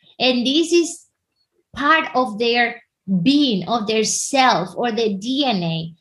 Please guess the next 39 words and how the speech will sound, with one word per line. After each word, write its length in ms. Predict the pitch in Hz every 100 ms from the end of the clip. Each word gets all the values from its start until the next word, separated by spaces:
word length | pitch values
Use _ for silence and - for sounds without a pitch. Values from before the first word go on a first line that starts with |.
| _ _ -
And 180 | 269
I 180 | 262 269
think 400 | 262 - 302 339
that 220 | 302 294
this 180 | 226 254
is 220 | 285 277
something 480 | - 262 269 294 285
so 340 | - 262 254 202
beautiful, 840 | 185 214 254 - 320 349 359 285
you 120 | 247 240
know, 320 | 233 277 330 - _ _ -
and 220 | 262 247
I 220 | 240 294
think 340 | - 320 311
that 120 | 285 214 - - _ _
I 140 | 240
am 240 | 262 294 277
very 320 | 262 285 277
happy, 680 | 214 220 220 254 247 - _ _
and 180 | 226 220
I 160 | 208
hope, 380 | 208 233 233 -
and 240 | 240 233 -
I'm 160 | 226 254
very 160 | 262
happy 260 | 269 254 247
to 120 | 233
see 260 | 208 247 233
that, 260 | 220 202 - _ _ _ _ _ _ - 214 -
like, 240 | 247 196
the 140 | 208 247
people 380 | 247 254 285 277
have 400 | 247 240 - - _ _ _ _ _ _
opened 680 | 254 277 226 285 269 262 -
their 260 | 196 226 220
minds 800 | 214 214 226 247 220 202 185 -
and 180 | 214 214
their 140 | 208 202
heart. 500 | 190 214 220 190